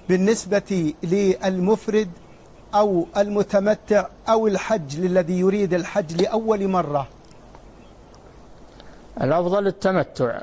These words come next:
Speaker 2: أن يأتي بعمرة قبل الحج ويتحلل منها ثم يحرم بالحج.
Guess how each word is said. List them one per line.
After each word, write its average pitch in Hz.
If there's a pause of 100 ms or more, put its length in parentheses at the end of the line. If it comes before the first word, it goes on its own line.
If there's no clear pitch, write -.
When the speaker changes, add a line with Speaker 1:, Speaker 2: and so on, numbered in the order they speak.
Speaker 2:
أن 139
يأتي 160
بعمرة 147 (920)
قبل 135
الحج 170
ويتحلل 147
منها 190
ثم 151 (360)
يحرم 147
بالحج. 127